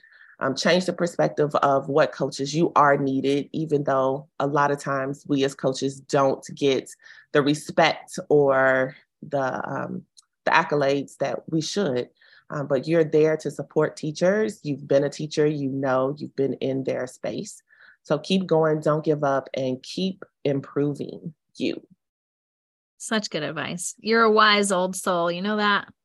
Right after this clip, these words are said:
Speaker 1: Ah, <laughs> again, I'm only, I'm only twenty-one. I don't know how to
Speaker 2: <laughs> Me too.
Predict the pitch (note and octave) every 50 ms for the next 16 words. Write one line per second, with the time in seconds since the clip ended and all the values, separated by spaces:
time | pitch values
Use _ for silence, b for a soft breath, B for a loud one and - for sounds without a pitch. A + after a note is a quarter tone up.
0 | _ - - C4+ D#4 D#4 D4 - - - - _ _ _ _ _ _ _ _ _
1 | _ _ _ _ _ - F#3 - - - D#3+ D3+ B2 - - G#3 B3+ D4 D4 F#3
2 | D3+ - - _ b b b b b E4 D#4 - E3+ G3 F#3+ D3 C#3 - - C#3
3 | C3+ C3 - - D2+ - - - D3+ D#3 F#3 - - D3+ D#3+ - D3 D#3 - C#3
4 | - A#3+ C4 - - D#3 - - - - - - - - - D#4+ - - - -
5 | D4+ D#4 D4+ - _ - C4+ B3 A3+ G#3 G3+ G3+ G#3 C4+ B3+ - E4+ F4 F4 A#4+
6 | A#4+ F4+ A#3 G3+ F#3